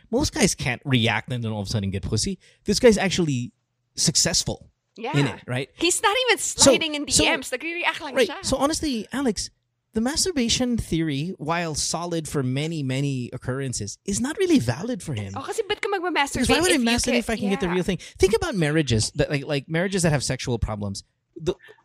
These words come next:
Speaker 1: all of you husbands or wives who are listening, 'cause we have this problem coming up maybe several times today on the show, right? Today and tomorrow's back to back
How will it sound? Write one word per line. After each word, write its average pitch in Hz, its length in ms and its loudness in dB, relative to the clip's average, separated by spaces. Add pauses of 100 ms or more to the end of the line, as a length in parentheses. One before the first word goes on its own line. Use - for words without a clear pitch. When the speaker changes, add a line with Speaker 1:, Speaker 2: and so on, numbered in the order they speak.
(120)
Speaker 1:
all 196 180 4
of 226 80 6
you 220 140 4
husbands 135 640 0
or 120 140 2
wives 110 400 -2
who 127 100 0
are 110 60 6
listening, 113 280 0
'cause 113 140 -2
we 143 80 0
have 165 280 0
this 147 160 0
problem 113 540 -6 (100)
coming 117 280 0
up 107 100 -2 (140)
maybe 117 300 2
several 131 320 0
times 117 300 0
today 104 220 2
on 98 140 0
the 98 80 -2
show, 82 300 -6
right? 117 180 0 (180)
Today 160 300 2
and 135 140 -4
tomorrow's 110 340 -2
back 92 200 -8
to 101 100 -4
back 71 180 -10